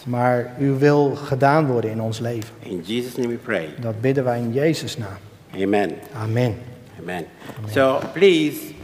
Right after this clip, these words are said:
Speaker 2: when you go out, you find these cards on the table here. You can pick up one. I hope this is enough. And just keep it in your Bible to pray for us. And also, we do send a newsletter. And the email is here. We would love to send you our newsletter so you can pray for us.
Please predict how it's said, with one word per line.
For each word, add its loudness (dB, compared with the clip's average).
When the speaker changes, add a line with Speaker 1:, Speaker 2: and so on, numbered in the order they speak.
Speaker 2:
when 4
you 4
go 4
out, 6
you -2
find 6
these 0
cards 6
on 4
the -2
table 4
here. 4
You 0
can 4
pick 2
up 0
one. 6
I -2
hope 0
this 0
is 0
enough. 0
And -2
just 2
keep 4
it 4
in 8
your 8
Bible 10
to 0
pray 6
for 2
us. 4
And 0
also, 4
we 4
do 8
send 4
a 6
newsletter. 6
And 2
the 4
email 8
is 4
here. 6
We 4
would 4
love 6
to -2
send 2
you 8
our 6
newsletter 4
so -2
you 2
can 2
pray 2
for -2
us. 2